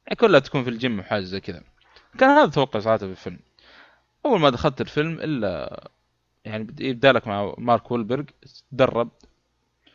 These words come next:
أو قاعد، آه، يسوي تمارين ل-، قريب من اللوحة،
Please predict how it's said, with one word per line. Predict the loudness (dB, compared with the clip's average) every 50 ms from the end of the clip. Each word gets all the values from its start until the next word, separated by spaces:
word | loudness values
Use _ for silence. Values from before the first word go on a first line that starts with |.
| _ _ _ -6
أو | -2
قاعد، | 2 4 4 4 4 2 -2 -4
آه، | -4 -2 -2 -2 -4 -4 -6 -6 -8 -10
يسوي | -10 -10 -6 -2 0 0 0
تمارين | 0 -2 -2 0 0 0 -2 -4
ل-، | -6 -10 -10 -10 -12 -12 -12 -14 -16 -18 _ _ _ _ _ _ _ _ _ _ _ _ 2
قريب | 4 4 4 2
من | 2
اللوحة، | -2 -2 -2 -2 0 4 4 4 4 2 0 -2 -2